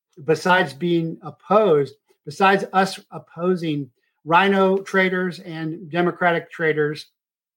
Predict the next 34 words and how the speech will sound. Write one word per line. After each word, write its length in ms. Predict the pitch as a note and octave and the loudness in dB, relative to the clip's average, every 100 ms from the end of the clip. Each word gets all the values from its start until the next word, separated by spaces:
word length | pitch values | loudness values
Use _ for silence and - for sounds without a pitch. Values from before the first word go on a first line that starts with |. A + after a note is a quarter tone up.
| _ _ | _ _
and 100 | F3+ | 2
really 160 | F#3+ G3+ | 4 4
the 100 | E3 | 4
rhino 340 | D3 E3 F#3 | 2 4 2
traders 380 | C#3 D3+ C#3+ C3 | 0 -4 -4 -6
are 100 | C#3+ | -6
even 260 | D3 C#3 C3 | -8 -10 -8
worse 320 | C#3+ E3 - | -2 0 -2
in 80 | C3+ | -4
my 160 | D3 D#3 | 0 0
mind 300 | C3 - A#2+ | -4 -12 -20
because 420 | C3 C#3+ C#3 - _ _ | -14 -8 -8 -10 _ _
we 100 | E3 | 2
expect 460 | D#3 - D#3+ E3 - | 2 2 2 2 0
the 60 | |
Dems 420 | B2+ C#3+ C#3+ C3+ - _ _ - | -2 0 0 0 -6 _ _ -4
to 100 | C#3+ | 0
be 120 | B2+ | 0
sold 320 | - C3+ C#3 | 2 4 4
out, 300 | C3 B2+ - _ _ _ | 2 0 -6 _ _ _
uh, 200 | C3+ C3 | -4 0
and 140 | D3+ C3+ | 0 2
demonic 440 | C3 C3 B2+ A#2+ | 2 2 0 -4
at 120 | A#2+ | -6
this 160 | C3 - | -6 -6
point 340 | - C3 C#3+ _ _ - | -8 -10 -10 _ _ -6
and 100 | C#3 | -2
obsessed 500 | C3+ - D#3 C#3 - | 0 2 2 2 0
with, 240 | C#3 B2 C#3 | -2 -2 -6
uh, 220 | C3+ C#3 | -8 -10
killing 340 | - D3+ C#3+ D3+ | -2 2 4 2
unborn 380 | D#3 C#3+ C#3+ C3 | 2 2 2 4
babies 480 | C#3 C3 C3+ B2+ | 4 4 0 -4
and 260 | C3 B2+ | -6 -8